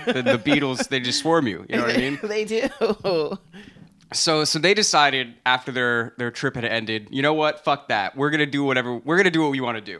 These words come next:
Speaker 2: Yeah,
Speaker 1: Right?
Speaker 2: yeah.
Speaker 1: So the first thing they did was they played this crazy version of a Zappa song.
Speaker 2: Uh-huh.
Speaker 1: And the club is packed.
Speaker 2: Yeah.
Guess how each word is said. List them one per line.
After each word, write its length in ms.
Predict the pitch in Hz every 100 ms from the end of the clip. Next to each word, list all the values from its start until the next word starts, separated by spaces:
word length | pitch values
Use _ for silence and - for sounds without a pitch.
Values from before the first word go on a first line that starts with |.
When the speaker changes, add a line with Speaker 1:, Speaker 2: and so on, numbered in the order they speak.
| -
Speaker 2:
Yeah, 320 | 151 - -
Speaker 1:
Right? 220 | 113 117 -
Speaker 2:
yeah. 240 | 147 - -
Speaker 1:
So 120 | 135
the 80 | 139
first 280 | 185 196 185
thing 120 | 165
they 100 | 151
did 240 | 143 143
was 140 | 127 113
they 100 | 120
played 260 | 147 135
this 140 | 120 -
crazy 440 | - 135 135 131
version 320 | 120 131 120
of 100 | 113
a 20 |
Zappa 380 | 110 120 120 113
song. 400 | - 98 92 95
Speaker 2:
Uh-huh. 420 | 151 147 135 165 -
Speaker 1:
And 300 | 131 131 131
the 80 | 131
club 300 | - 180 190
is 80 | 156
packed. 500 | - 131 76 - - 165
Speaker 2:
Yeah. 300 | 143 160